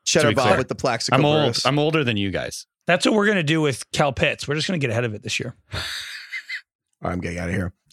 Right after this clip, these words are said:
Speaker 1: All right. Thank you, Craig. Thank you, D K. Thank you to everyone who emailed us. Thank you, Alec, for now I literally can't even look at our podcast logo the same way.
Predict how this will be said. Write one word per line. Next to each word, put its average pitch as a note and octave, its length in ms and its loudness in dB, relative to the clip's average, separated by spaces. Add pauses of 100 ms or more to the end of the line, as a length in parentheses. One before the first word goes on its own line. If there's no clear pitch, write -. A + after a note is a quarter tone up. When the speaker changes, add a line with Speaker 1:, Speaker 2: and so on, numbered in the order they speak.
Speaker 1:
All C#3+ 60 8
right. C3 160 2 (320)
Thank F#3+ 200 2
you, G3 80 0
Craig. F3+ 240 2
Thank F#3 220 0
you, F#3+ 60 2
D F3+ 180 0
K. E3 260 2
Thank E3+ 320 0
you F3 100 2
to D#3 120 2
everyone D3 220 2
who C3+ 120 2
emailed B2 180 0
us. A#2 100 -2
Thank C3 200 -2
you, C3 100 2
Alec, A#2 300 2
for A2+ 220 -4
now A2 140 2
I G#2+ 180 -2
literally G#2+ 280 -2
can't G2+ 240 -4
even F#2+ 160 -10
look G2+ 160 -8
at F#2+ 60 -4
our G2+ 80 -2
podcast G#2 380 -4
logo G2+ 140 -2
the G2 80 -8
same G#2 200 -4
way. G#2 140 -4